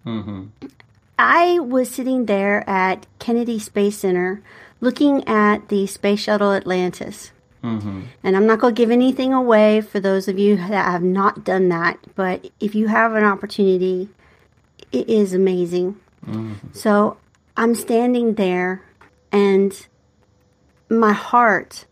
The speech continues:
Speaker 2: felt like it was gonna beat out of my chest.
Speaker 1: Wow.
Speaker 2: And I was crying 'cause
Speaker 1: Mm-hmm.
Speaker 2: it's a very, very emotional, uh, exhibit.
Speaker 1: Mm-hmm.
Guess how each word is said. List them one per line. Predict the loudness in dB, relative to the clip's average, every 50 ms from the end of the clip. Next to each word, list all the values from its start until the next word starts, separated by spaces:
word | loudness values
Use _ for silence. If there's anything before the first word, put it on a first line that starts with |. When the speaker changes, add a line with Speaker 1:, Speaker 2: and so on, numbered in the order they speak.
| _ _ _ _ _
Speaker 2:
felt | -4 -2 0
like | 0 0 0
it | 0
was | -2 0
gonna | 2 4 4 4 2 -2 -10 _ -8
beat | -6 -6 -6 -6 -4
out | 0 0 0 0
of | -2 -2 -2
my | -2 -2
chest. | -2 -4 -4 -4 -4 -4 -6 -12 -16 -20 _ -20 -20 _ _ _ _ _
Speaker 1:
Wow. | -20 -20 -20 -18 -20 -20 -8 0
Speaker 2:
And | 2 2 4
I | 4
was | 2 0 -4
crying | -2 0 2 2 4 2 2 0 -2 -6 -8 -10 -14 _ _ _ _ _ _ _ _ -8
'cause | -2 0 0 0 0
Speaker 1:
Mm-hmm. | -2 -2
Speaker 2:
it's | -2 -2 -2
a | -4
very, | -4 -2 0 2 2 2 2 2 2 0 2 2 0 0 -2
very | -2 -2 -2 0 0 0 0 0 0 0 0 -2 -6 -10 _ _ _ _ _ _
emotional, | 0 2 4 4 4 4 2 0 0 0 0 2 2 0 -4 -6 -8 -14 _ _ _ _ _ _ _ _ _ _ _ _ _ _ _
uh, | -6 -6 -6 -8 -16 _
exhibit. | -2 -2 -2 0 0 0 0 0 -2 -6 -6 -10 _ _ _ _ _ _ _ _
Speaker 1:
Mm-hmm. | -10 -10 -8 -8 -8 -10 -10